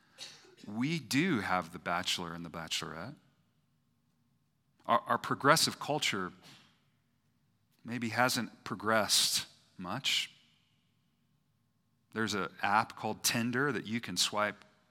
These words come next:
left or right. Dating myself probably even with that.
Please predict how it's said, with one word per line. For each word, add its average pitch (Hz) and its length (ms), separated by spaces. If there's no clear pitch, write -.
left 98 300
or 90 60
right. 98 260
Dating 101 240
myself 92 340
probably 90 220
even 92 140
with 90 140
that. 98 220